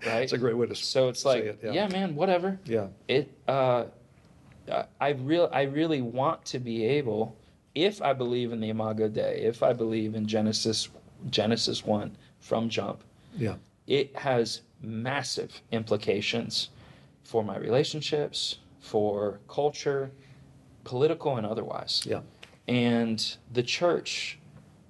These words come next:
Speaker 1: if we believe the Imago Dei, it should, it should dramatically affect our treatment, especially of those. And the early church, we're always so fascinated with what, you know, what made the chur-, early church so
Speaker 2: Yeah.
Speaker 1: this.
Speaker 2: Right.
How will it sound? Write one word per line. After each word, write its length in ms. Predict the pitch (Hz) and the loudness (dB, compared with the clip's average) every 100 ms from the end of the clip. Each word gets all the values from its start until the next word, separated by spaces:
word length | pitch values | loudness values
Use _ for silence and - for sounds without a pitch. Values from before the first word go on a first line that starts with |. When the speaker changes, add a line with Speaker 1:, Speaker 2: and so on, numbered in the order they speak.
| - | -2
Speaker 1:
if 280 | 123 160 - | 0 0 -2
we 140 | 143 | -6
believe 420 | 120 113 117 113 | 0 2 2 -2
the 100 | 110 | -2
Imago 440 | 107 107 110 107 107 | -2 0 0 0 0
Dei, 400 | 107 120 113 110 | 2 2 2 2
it 180 | 127 117 | -2 -2
should, 360 | - - 123 110 - - - | 0 2 2 -2 -16 -20 -8
it 160 | - 110 | -2 -2
should 280 | - 117 107 | 0 0 0
dramatically 680 | 110 104 104 107 110 113 113 | 0 0 0 0 0 0 -2
affect 500 | 107 113 113 - - - - - _ | -2 -2 -2 -4 -16 -20 -20 -20 _
our 120 | - | 0
treatment, 420 | 107 - 120 110 104 | 0 -2 -4 -2 -2
especially 760 | 101 - 104 104 - 113 104 | -2 0 0 0 -2 -2 -2
of 120 | 107 | -2
those. 340 | 110 107 101 - | 0 0 0 -6
And 360 | 147 180 175 156 - - - - - | -4 0 0 -2 -8 -20 -20 -20 -8
the 120 | 131 | -2
early 300 | 135 156 156 | 4 4 4
church, 360 | 131 131 110 - | 0 -2 -2 2
we're 80 | 131 | 4
always 200 | 131 - | 4 2
so 140 | 120 | -2
fascinated 520 | - 110 113 110 104 | 0 0 -2 -4 -4
with 160 | 101 107 | -6 -2
what, 280 | 113 110 - - - - - | 2 0 -2 -20 -20 -20 -12
you 60 | 107 | -2
know, 80 | 107 | 2
what 160 | 147 | 2
made 180 | 175 175 | 0 -2
the 60 | 143 | -2
chur-, 300 | - 165 151 | 0 0 2
early 260 | 151 160 151 | 2 2 2
church 440 | 131 170 156 - | 0 0 0 -2
so 420 | - 151 143 135 131 - - - | 2 6 6 4 0 -14 -14 -8
Speaker 2:
Yeah. 180 | 101 - - | -6 -8 -8
Speaker 1:
this. 440 | 123 139 - - - - - - | 0 2 2 0 -2 -8 -8 -4
Speaker 2:
Right. 240 | 120 104 | 0 0